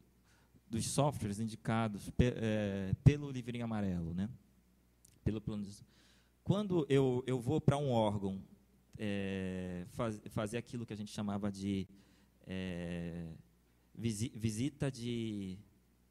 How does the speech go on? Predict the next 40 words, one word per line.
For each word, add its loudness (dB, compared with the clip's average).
sensibilização, -4
né? -6
Chegar -4
com -8
um -2
órgão, -2
"Ó, -6
vem -8
cá, 0
vamos -2
conversar -2
sobre -6
indi." -8
"Ah, -8
tem -16
interesse -2
nisso, -4
né, -10
ne-, -10
nessa -8
questão. -8
Por 0
algum -4
motivo -8
o -8
órgão -8
tem -8
interesse, -8
a -12
gente -14
vai -8
conversar." -8
"O -4
que 2
é 4
indi?" -2
A -12
gente -14
explica, 0
tal. -8